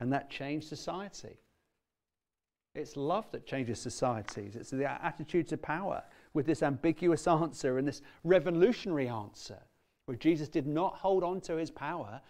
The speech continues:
He did not feel a need to defend himself, but he willingly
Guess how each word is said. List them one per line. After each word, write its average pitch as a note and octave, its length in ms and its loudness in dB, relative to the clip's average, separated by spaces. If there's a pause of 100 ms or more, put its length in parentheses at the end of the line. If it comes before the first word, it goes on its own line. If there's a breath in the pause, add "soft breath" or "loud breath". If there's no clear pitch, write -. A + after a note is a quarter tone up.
(200 loud breath)
He B2+ 60 -8
did C3 160 -2
not E3+ 260 -4
feel E3 200 0
a - 20 -2
need D#3 240 0
to - 80 -14
defend D#3+ 380 -6
himself, A2+ 720 -10 (600)
but A#2+ 120 0
he A#2+ 60 4
willingly C3 680 2